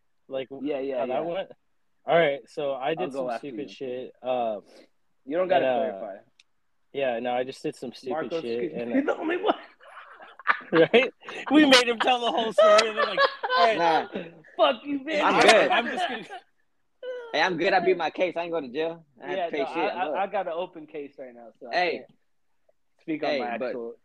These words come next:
Speaker 3: just so you guys, just so you guys know, all the viewers, if they don't read your Miranda rights, they're fucked. You're good.
Speaker 2: Yeah, no, no, no. Tell them how you fucking got out on some
Speaker 3: Oh, yeah.
Speaker 2: Twenty-one Jump Street shit.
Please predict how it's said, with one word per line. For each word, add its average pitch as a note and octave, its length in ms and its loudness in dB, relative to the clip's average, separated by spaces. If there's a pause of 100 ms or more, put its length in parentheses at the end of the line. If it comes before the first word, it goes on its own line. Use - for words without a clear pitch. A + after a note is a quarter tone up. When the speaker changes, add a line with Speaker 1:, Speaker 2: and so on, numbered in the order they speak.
(140)
Speaker 3:
just D3+ 160 -6
so F3 60 -4
you F3 100 -4
guys, E3+ 200 0 (260)
just D#3 160 -4
so F3+ 80 -4
you F3 100 -2
guys D#3+ 200 0
know, D#3 180 -2
all C#3 160 -2
the C#3 60 -6
viewers, B2+ 420 -6 (100)
if G#2+ 180 -14
they A#2 160 -6
don't C#3 240 -4
read D3 180 -4
your C#3 220 -4
Miranda C#3 380 -6
rights, D#3+ 260 -2
they're A2 140 -10 (140)
fucked. C#3 340 -2
You're A2 140 -16
good. B2+ 220 -2
Speaker 2:
Yeah, C#4+ 340 4
no, C#4+ 180 2
no, D4 140 -4
no. D4+ 160 -2
Tell C4 260 -2
them C4+ 100 -4
how A3+ 180 -8
you A#3 220 -12 (100)
fucking A3 340 -10
got F#3 240 -8
out F#3 280 -6
on F#3+ 140 -10
some F#3+ 80 -18
Speaker 3:
Oh, A3+ 200 2
yeah. D4+ 260 4
Speaker 2:
Twenty-one G#3 200 -6
Jump G3 260 -4
Street - 420 -18
shit. A2 200 -16